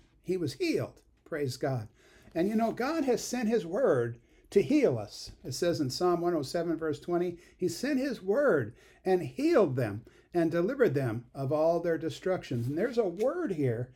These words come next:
for our healing, for our deliverance, for our salvation.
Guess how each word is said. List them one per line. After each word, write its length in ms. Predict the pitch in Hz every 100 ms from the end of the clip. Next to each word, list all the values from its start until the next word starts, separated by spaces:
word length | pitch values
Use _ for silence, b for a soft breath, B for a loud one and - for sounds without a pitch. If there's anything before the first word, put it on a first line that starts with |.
| b _
for 200 | 185 180
our 220 | 180 190
healing, 500 | 156 269 262 131 101 -
for 180 | 180
our 180 | 180 180
deliverance, 640 | 190 190 262 240 139 -
for 160 | - 165
our 180 | 185 202
salvation. 840 | - 208 208 226 302 - 120